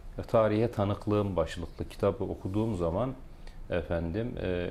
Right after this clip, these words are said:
birçok açıdan, e, beni hakikaten etkiledi. E,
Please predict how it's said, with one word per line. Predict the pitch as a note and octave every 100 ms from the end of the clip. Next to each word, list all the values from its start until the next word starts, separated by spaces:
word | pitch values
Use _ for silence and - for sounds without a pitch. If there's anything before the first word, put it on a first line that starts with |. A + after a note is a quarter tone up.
| F#2
birçok | C#3+ - C#3 - G2
açıdan, | - G2 G2 B2+
e, | C#3 - - G#2+
beni | F2+ F#2+
hakikaten | - - - E2+ - A2+ -
etkiledi. | F#2+ - F#2+ E2 F#2 C3 B2 - - - -
E, | F2 E2